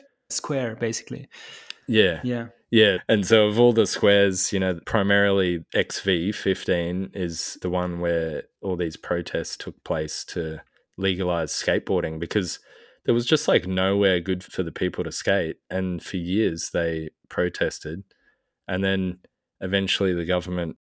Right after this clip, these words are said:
Speaker 1: were su-, were supportive, and now every year they have events where they get to place, like, a new skatable sculpture in this square. And this year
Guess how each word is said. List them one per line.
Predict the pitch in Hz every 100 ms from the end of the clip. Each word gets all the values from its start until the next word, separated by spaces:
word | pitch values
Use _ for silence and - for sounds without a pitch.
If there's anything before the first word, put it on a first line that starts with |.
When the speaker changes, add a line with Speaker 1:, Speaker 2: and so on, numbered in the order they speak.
| -
Speaker 1:
were | 85 85
su-, | 80 - - 92
were | 85
supportive, | 80 80 - 98 101 95 - - - -
and | 87 85 85 85 _ - - - - - -
now | 107 104
every | 101 95 92
year | 85 104 95
they | 87 85 82
have | - 98 85
events | 82 92 107 - -
where | 87 82 80 80 - -
they | - 85
get | 82 92 -
to | -
place, | 82 - 87 82 - - -
like, | 80 -
a |
new | 85 87 90 85 80 _ -
skatable | - 92 90 87 87
sculpture | 78 - 87 101 - - 78 - _ _ - -
in | 95 90
this | 82 -
square. | - 101 110 98 78 - _ _ _ _ _ _ -
And | 90 87 85 82 82
this | 110 92 101 - -
year | 107 117 117